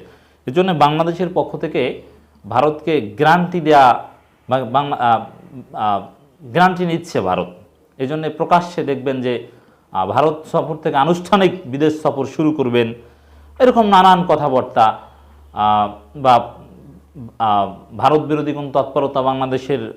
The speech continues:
ভূখণ্ডে চালাতে দেওয়া হবে না বা সহ্য করবে না, এরকম ঘোষণা।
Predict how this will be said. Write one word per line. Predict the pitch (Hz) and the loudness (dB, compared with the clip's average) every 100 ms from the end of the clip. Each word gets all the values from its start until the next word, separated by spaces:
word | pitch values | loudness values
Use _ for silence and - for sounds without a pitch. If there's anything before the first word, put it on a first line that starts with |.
| 113 | -10
ভূখণ্ডে | 117 139 131 123 117 113 | -8 -6 -4 -4 -4 -2
চালাতে | 139 131 127 | 2 2 0
দেওয়া | 120 117 | -2 0
হবে | 123 123 123 | 0 -2 -4
না | 117 | -4
বা | 113 | -6
সহ্য | - 151 120 | -6 -8 -8
করবে | 123 120 113 | -8 -6 -4
না, | 113 110 - | 0 0 0
এরকম | 139 139 135 120 | -4 -4 -6 -4
ঘোষণা। | 123 123 135 120 104 | -4 -4 2 4 2